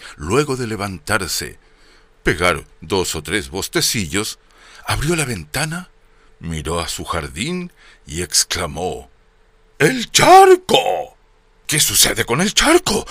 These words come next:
Eh, esto no puede ser. Ha bajado su nivel de agua. Esto es peligroso. Debo llamar a los científicos. ¿Cómo solucionaremos esto?", se dijo el rey, mientras pensaba de un lado para otro y se vestía torpemente dentro de su dormitorio.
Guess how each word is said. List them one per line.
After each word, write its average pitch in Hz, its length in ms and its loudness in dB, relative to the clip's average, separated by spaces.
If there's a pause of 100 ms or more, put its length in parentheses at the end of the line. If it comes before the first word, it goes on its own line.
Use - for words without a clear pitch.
(160)
Eh, - 580 -2
esto - 240 2
no 95 100 -2
puede 107 220 -2
ser. 277 320 4 (400)
Ha 92 140 4
bajado 92 380 0
su - 140 -2
nivel 107 300 0
de 95 100 0
agua. 240 320 -2 (220)
Esto 277 220 2
es - 80 0
peligroso. 175 640 0 (180)
Debo 127 420 -2
llamar 160 320 2
a - 60 -4
los 190 160 -4
científicos. 160 720 2 (220)
¿Cómo 320 200 0
solucionaremos 151 840 -2
esto?", 226 400 2 (480)
se - 220 -10
dijo 78 260 -8
el 65 100 -6
rey, 101 320 -6 (600)
mientras 92 440 -6
pensaba 101 560 -2
de 92 100 -6
un 107 220 -8
lado 98 260 -8
para 76 220 -6
otro 156 320 -4
y 120 60 -4
se 101 160 0
vestía 156 540 -4 (220)
torpemente 123 840 -2
dentro 87 340 -6
de 76 100 -8
su - 140 -8
dormitorio. 71 800 -6